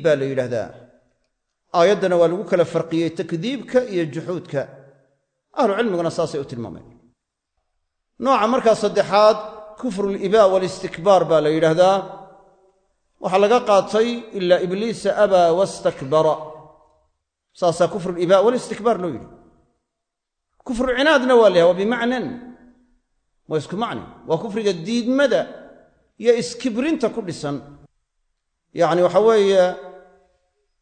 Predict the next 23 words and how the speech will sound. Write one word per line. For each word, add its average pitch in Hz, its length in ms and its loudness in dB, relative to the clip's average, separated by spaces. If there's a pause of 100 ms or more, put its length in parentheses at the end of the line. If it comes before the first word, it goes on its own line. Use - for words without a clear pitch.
(280)
sharcigii 196 480 0
waa 202 160 6
laga 190 200 2
kibrayaa, 185 720 2 (1600)
waana 240 240 2
la 226 140 4
diidayaa, 180 580 0 (720)
iyadoo 185 260 4
la 175 100 4
iska 170 200 -2
korraysiinaayo 170 760 0
laga 151 160 -4
kibraayo. 113 420 -14 (760)
Waa 151 80 -6
kufru 214 280 -6
cinaad. 247 260 -4
Waan 208 180 0
garanayaa 294 340 4
buu 247 100 -6
leeyahay 214 180 2
inay 190 80 -2
saa 180 180 -2
tahay. 82 240 -12